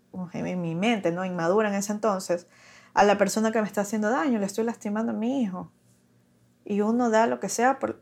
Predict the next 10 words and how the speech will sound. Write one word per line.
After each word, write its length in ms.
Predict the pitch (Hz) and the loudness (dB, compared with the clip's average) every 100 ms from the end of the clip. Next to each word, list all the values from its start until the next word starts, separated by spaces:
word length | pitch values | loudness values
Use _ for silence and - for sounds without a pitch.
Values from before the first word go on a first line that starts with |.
| _ - | _ -4
por 100 | 185 | -4
la 60 | |
felicidad 640 | 175 170 165 165 180 202 | 0 -2 -2 -2 0 2
de 60 | 220 | 0
sus 200 | 220 165 - | -4 -8 -2
hijos, 340 | 359 254 202 | 0 0 -2
por 180 | 175 180 | -2 0
verlos 260 | 202 220 196 | 0 0 -2
bien. 400 | 262 233 180 175 | -2 -2 -6 -8
Entonces, 640 | 170 180 185 220 208 - | -8 -6 -4 -4 -4 -8